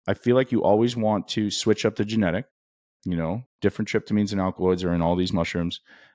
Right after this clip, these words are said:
Um, they do different things. And I just personally, mine's in a vegan capsule. I don't mess with chocolate because sometimes, say you take a, a gram of chocolate you just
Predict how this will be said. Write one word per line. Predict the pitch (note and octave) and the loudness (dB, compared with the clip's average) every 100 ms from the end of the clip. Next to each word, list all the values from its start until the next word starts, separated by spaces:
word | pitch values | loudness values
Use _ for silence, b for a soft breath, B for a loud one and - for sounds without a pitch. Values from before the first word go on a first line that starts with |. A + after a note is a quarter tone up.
| b | b
Um, | F2+ F2 F2 | 0 0 0
they | E2+ | -2
do | F#2+ | 0
different | G2+ - G2 | -2 -2 -4
things. | - E2+ E2+ - - _ _ _ G2 | -2 -2 -2 -6 -16 _ _ _ -8
And | G2 | -2
I | - A2+ | 0 2
just | A#2 A2 | 0 -4
personally, | - A2 G2+ A2+ G#2+ A#2 - _ _ _ _ _ _ - - | -2 -2 0 -2 -2 -4 -10 _ _ _ _ _ _ -20 -4
mine's | - G#2 G2+ | 0 2 2
in | G2+ | 0
a | |
vegan | F#2 G2 F#2+ F#2 | 0 -2 -2 -2
capsule. | E2 E2 F2 E2 - | -2 -2 -4 -6 -2
I | F2 | 0
don't | F2 F2+ F2 | 2 0 -2
mess | - E2 - | -4 -6 -6
with | E2+ D#2 _ | -10 -10 _
chocolate | - F2+ E2 F2 E2+ F#2+ | -2 0 0 -2 -4 -6
because | E2 F#2 E2+ - - _ _ _ - | -2 0 0 -6 -12 _ _ _ -8
sometimes, | - C3 C#3+ F2 D#2 G2+ - - _ - | 0 0 0 -2 -4 -6 -8 -16 _ -6
say | - | 0
you | G2+ F#2+ | 0 0
take | F#2 F2 | -2 -2
a, | E2 - | -4 -4
a | E2 | -6
gram | E2+ F2+ F2 | -4 -4 -2
of | D#2+ | -4
chocolate | - G2+ G2 F#2 F#2 - _ | 2 2 2 0 -2 -6 _
you | F#2+ | -8
just | F2 F2 | -6 -6